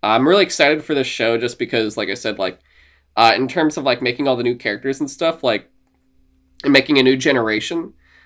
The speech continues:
Miss Marvel is probably the, like, if you ever wanted to say who's the face of Marvel that isn't, like, one of the classic heroes,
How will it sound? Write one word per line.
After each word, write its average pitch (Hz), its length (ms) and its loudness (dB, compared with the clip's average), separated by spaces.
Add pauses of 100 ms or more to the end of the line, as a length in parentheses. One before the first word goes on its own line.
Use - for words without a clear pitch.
(220)
Miss 147 300 0
Marvel 131 400 2
is 113 340 0
probably 131 720 -2
the, 120 520 -2
like, 110 240 -4
if 151 120 -2
you 170 80 4
ever 185 160 2
wanted 165 180 2
to 143 60 -2
say 127 760 0 (520)
who's 143 360 -2
the 131 140 -4
face 127 500 -4
of 120 140 -10
Marvel 120 640 -4 (300)
that 131 220 -4
isn't, 113 380 0
like, 107 260 -2
one 127 120 -2
of 110 80 -6
the 107 40 -6
classic 113 460 -4
heroes, 127 640 -6